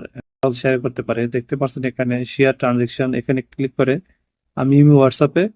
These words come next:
তার অ্যাকাউন্টে টাকা ট্রান্সফার করছি, তার কাছে এই পে-, পেপারটা পাঠাতে পারি। তো গাইস, এই ছিল আজকের ভিডিওতে। আমার মনে হয় আমার ভিডিও দেখে আপনাদের উপকার হয়েছে। আমার এই ভিডিও দেখে যদি আপনাদের উপকার হয়ে থাকে, তাহলে আমার পরিশ্রম সার্থক হবে।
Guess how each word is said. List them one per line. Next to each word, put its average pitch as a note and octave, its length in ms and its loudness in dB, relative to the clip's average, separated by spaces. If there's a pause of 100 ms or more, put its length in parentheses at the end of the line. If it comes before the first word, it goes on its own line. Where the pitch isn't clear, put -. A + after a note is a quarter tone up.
(180)
তার C3 160 2
অ্যাকাউন্টে C#3 320 -2
টাকা C#3+ 220 -2
ট্রান্সফার D3+ 340 -2
করছি, C3+ 360 -6
তার C3 220 -2
কাছে C3+ 220 -2
এই C3+ 100 0
পে-, B2+ 180 -8
পেপারটা C3 440 -2
পাঠাতে A#2+ 320 -2
পারি। G#2+ 260 -8 (840)
তো E3+ 140 4
গাইস, D#3 380 0
এই D#3+ 160 -2
ছিল D3+ 200 0
আজকের C#3+ 320 2
ভিডিওতে। C3 420 -2
আমার B2 180 -2
মনে C3 200 -4
হয় A#2+ 80 0
আমার B2+ 200 -2
ভিডিও C3 260 0
দেখে B2+ 260 -4
আপনাদের B2+ 300 -2
উপকার C3 340 0
হয়েছে। B2 360 -2
আমার B2+ 200 -2
এই C3 80 4
ভিডিও C3+ 240 4
দেখে C#3 240 2
যদি C3+ 200 2
আপনাদের B2+ 340 0
উপকার C#3+ 340 0
হয়ে C3 120 -2
থাকে, C3 420 -6
তাহলে B2 260 -4
আমার B2 180 -4
পরিশ্রম C3 320 -2
সার্থক B2 380 -6
হবে। C#3+ 220 -2